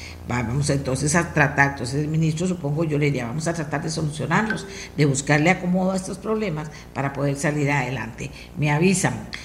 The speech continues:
porque nadie puede hacer todo solo, que esa es otra cosa importante. Nadie puede hacer todo solo. Dicen que no me contesta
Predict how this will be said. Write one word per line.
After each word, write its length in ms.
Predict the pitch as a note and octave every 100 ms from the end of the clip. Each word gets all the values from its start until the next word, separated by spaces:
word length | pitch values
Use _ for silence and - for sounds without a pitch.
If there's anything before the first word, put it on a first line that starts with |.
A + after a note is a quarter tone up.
| -
porque 360 | - F3+ E3+ E3+
nadie 500 | F3+ G#3 G#3+ A3+ B3
puede 460 | A#3+ A3 F#3 G3 G3+
hacer 360 | F#3+ E3+ E3+
todo 340 | - E3+ E3 F3
solo, 520 | G#3 A3+ F3 - - - - - - -
que 120 | - C#3+
esa 160 | D3
es 120 | F3+
otra 240 | G#3 F#3+ F#3
cosa 200 | F#3+ G3
importante. 640 | F#3+ D#3+ D3+ F#3 E3 A#2+ - - - -
Nadie 440 | D3+ F3+ G3 A3 A3
puede 340 | G3+ F3+ G3
hacer 480 | - F#3 E3 D#3 - - -
todo 480 | F#3 F3+ F3+ F3+ F3+
solo. 460 | - E3 C3+ A2 - - - - -
Dicen 460 | F3 A#3+ B3+ C#4 C4
que 100 | F3+
no 120 | F3+
me 160 | F#3+
contesta 640 | F3+ E3+ C#3 - - -